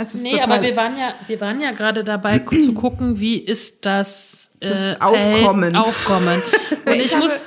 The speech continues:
Speaker 3: was Schönes dazu tatsächlich
Speaker 1: Mhm. Ja.
Speaker 3: gefunden. Und zwar ist das,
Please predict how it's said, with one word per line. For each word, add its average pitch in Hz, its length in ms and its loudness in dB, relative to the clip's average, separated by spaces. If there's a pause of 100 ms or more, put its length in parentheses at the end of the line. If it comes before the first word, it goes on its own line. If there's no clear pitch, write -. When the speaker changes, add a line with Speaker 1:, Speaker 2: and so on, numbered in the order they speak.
(100)
Speaker 3:
was 247 220 -8
Schönes 285 420 -6
dazu 208 520 -4
tatsächlich 214 360 0
Speaker 1:
Mhm. 254 140 2
Ja. 240 80 -2
Speaker 3:
gefunden. 294 480 -2 (280)
Und 208 160 2
zwar 202 480 0
ist 196 360 -2
das, 190 560 0